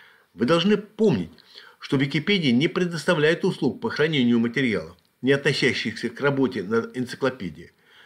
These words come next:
Вы не сможете разместить здесь свой веб-сайт или блог. Википедия не каталог, что означает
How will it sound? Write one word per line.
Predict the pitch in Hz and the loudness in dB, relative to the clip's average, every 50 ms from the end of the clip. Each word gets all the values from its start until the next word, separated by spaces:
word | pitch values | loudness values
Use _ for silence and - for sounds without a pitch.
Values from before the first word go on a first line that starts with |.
| - - - | -20 -8 -2
Вы | 113 180 180 | 0 2 2
не | 170 | 2
сможете | 143 - 170 190 214 202 202 - 214 | 2 2 4 4 4 4 4 4 4
разместить | 196 190 180 185 202 190 185 - 214 185 143 | 4 4 4 2 2 0 0 0 -2 -2 -2
здесь | 139 170 160 131 - | 0 0 -2 -2 -2
свой | - 156 160 139 | 0 0 2 2
веб-сайт | 107 117 120 120 120 - - - - 185 202 190 190 - - | 2 0 -2 -4 -4 -10 -6 0 2 4 4 2 2 -2 -2
или | 156 151 | 0 0
блог. | 135 107 107 92 80 - - - _ _ _ _ _ _ _ _ _ _ _ _ _ _ _ _ _ _ _ _ _ _ _ _ _ _ _ _ | 2 2 0 -2 -4 -6 -10 -20 _ _ _ _ _ _ _ _ _ _ _ _ _ _ _ _ _ _ _ _ _ _ _ _ _ _ _ _
Википедия | 92 110 117 117 - - - 156 180 190 190 190 | -4 -4 -2 -2 -2 -2 0 2 2 2 2 2
не | 165 156 175 | 2 2 2
каталог, | 180 - 233 226 - 151 127 120 117 113 - - - _ _ _ _ _ _ _ _ | 2 2 0 2 4 2 4 2 2 -2 -6 -16 -20 _ _ _ _ _ _ _ _
что | - - - - 131 | -14 -6 -2 0 0
означает | 131 139 170 165 170 - - 147 123 113 107 - - | 2 2 0 0 0 0 0 2 2 2 0 -2 -8